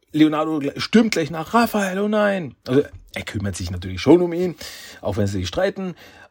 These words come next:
äh, läuft rein, aber er sieht, dass Raphael okay ist, weil er sich angeschnallt hat. Mhm. Äh, aber Leonardo geht ihn trotzdem wieder an und sagt so, „Hey, was hast du dabei gedacht? Was war das für eine bescheuerte Idee?“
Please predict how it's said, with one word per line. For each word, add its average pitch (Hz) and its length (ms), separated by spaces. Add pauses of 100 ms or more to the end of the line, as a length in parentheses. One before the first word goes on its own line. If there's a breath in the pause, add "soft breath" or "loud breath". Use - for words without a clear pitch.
äh, 160 260
läuft 147 340
rein, 170 300
aber 143 160
er 127 80
sieht, 139 260
dass 107 160
Raphael 104 260
okay 208 380
ist, - 220 (380)
weil 95 200
er 101 80
sich 147 200
angeschnallt 185 500
hat. 92 220 (160)
Mhm. 120 600 (1200 loud breath)
Äh, - 40
aber 180 1040
Leonardo 147 380
geht - 140
ihn 120 80
trotzdem 107 280
wieder 107 140
an 110 140
und 110 60
sagt 104 160
so, 113 120
„Hey, 104 120
was - 140
hast - 120
du 285 60
dabei 185 260
gedacht? 185 400
Was 139 100
war 180 80
das 247 160
für - 80
eine 165 140 (140)
bescheuerte 151 680
Idee?“ 139 480